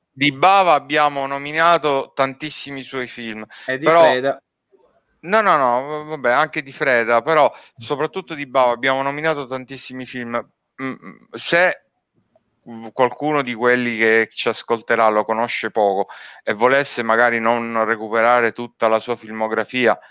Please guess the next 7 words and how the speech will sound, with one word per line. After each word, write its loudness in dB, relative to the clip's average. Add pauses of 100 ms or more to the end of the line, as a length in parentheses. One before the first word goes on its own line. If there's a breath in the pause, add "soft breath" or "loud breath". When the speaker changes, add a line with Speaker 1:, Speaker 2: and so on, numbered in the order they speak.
(120 soft breath)
Speaker 1:
cosa -2
che -2
onestamente -2
io -4
consiglio, -10
però -2 (100)
magari, 2